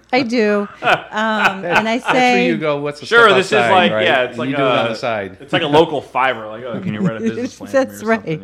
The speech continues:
Speaker 1: right.
Speaker 3: you know? <laughs>
Speaker 1: And I say, "No, we don't do that, but we do, you know, teach you how you, to go through
Speaker 3: Okay.
Speaker 1: that process."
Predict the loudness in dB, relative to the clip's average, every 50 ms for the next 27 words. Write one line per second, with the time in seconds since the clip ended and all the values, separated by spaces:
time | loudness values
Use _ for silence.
0 | -12 -12 -10 -10 -10 -10 -10 -12 -10 -10 -10 -10 -10 -10 -8 -4 -4 -4 -4 -4
1 | -4 -4 -4 -4 -4 -4 -6 -6 -6 -6 -8 -8 -8 -8 -10 -10 -10 -10 -8 -8
2 | -6 -6 -6 -6 -6 -6 -6 -6 -6 -6 -6 -8 -8 -10 -12 -12 -10 -8 -6 -6
3 | -8 -8 -8 -10 -12 -10 -8 -6 -6 -4 -4 -4 -4 -4 -4 -6 -8 -10 -12 -12
4 | -12 -12 -12 -8 -4 -2 -2 0 -2 -2 -2 -2 -2 -2 -2 -2 -2 -2 -2 -2
5 | -4 -4 -4 -4 -4 -4 -8 -12